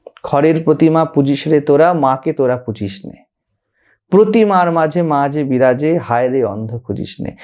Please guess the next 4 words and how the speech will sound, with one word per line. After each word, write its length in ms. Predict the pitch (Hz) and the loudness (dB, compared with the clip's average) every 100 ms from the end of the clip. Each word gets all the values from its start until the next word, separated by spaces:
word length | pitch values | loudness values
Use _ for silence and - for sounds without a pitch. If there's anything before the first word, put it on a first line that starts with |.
| - - | -14 -6
প্রত্যেকটি 440 | - - - - | -4 -2 0 2
মা, 460 | 156 131 107 - _ _ _ _ _ _ _ _ _ _ - - - | 2 2 -2 -6 _ _ _ _ _ _ _ _ _ _ -20 -20 -6
তার 220 | 131 143 | -2 0
মধ্যে 640 | 156 151 135 135 185 - | 2 2 2 2 2 0